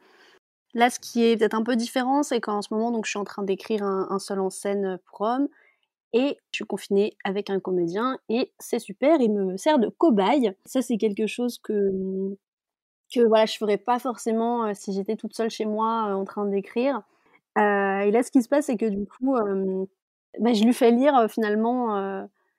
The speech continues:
les textes et, mmh, et heu, donc je lui fais lire, heu, bah, il, il les lit de son côté, il me donne, heu,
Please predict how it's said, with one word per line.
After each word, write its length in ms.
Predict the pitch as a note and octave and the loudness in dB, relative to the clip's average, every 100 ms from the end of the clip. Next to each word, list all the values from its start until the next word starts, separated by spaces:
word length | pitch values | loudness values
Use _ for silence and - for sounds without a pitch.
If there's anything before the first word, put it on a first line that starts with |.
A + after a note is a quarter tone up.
| _ _ - | _ _ -2
les 140 | A3 - | 0 4
textes 500 | A#3+ E4+ - - - A3+ | 6 6 2 -18 -6 2
et, 300 | A3 G#3+ G#3 | 4 6 4
mmh, 480 | G#3 G3+ G3+ G3 - - _ _ _ _ _ _ | 2 0 0 -4 -8 -16 _ _ _ _ _ _
et 220 | A#3 A3+ | 4 6
heu, 260 | A3 G#3+ G#3 | 4 2 2
donc 160 | G#3+ G3+ | 0 0
je 60 | |
lui 80 | G#3+ | 2
fais 120 | G#3+ | 2
lire, 200 | G#3+ A#3+ G#3 | 4 4 2
heu, 80 | F#3 | 2
bah, 160 | F#3+ | 2
il, 180 | F#3+ G3 | 0 0
il 160 | G3+ F#3 | 0 0
les 120 | F#3+ | 0
lit 180 | G3 G#3 | 2 2
de 120 | G3+ | 0
son 140 | F#3+ G3+ | -2 -2
côté, 360 | G#3 A#3 B3+ | 0 2 2
il 140 | A#3+ F#3+ | 0 0
me 80 | |
donne, 280 | F3+ G3 G3 | 0 0 0
heu, 180 | F3+ | -2